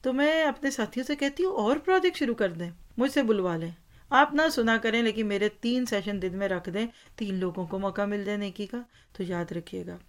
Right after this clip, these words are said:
एक ज़िंदगी का असूल बना लें, अगर ज़िंदगी में कहीं भी पहुँचना है, खोटे सिक्के अपने साथ रखिए।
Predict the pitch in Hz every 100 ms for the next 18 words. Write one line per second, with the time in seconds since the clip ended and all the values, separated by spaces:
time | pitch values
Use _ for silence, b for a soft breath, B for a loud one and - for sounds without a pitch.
0 | _ 240 247 262 277 269 170 190 208 214
1 | 233 214 196 - 190 190 175 170 175 196
2 | 202 b b b b 269 311 277 233 214
3 | 214 220 220 196 202 233 233 180 170 -
4 | 170 170 - _ _ - - - 240 240
5 | - 262 254 202 - - 190 185 190 185
6 | 185 175 - 165 - 175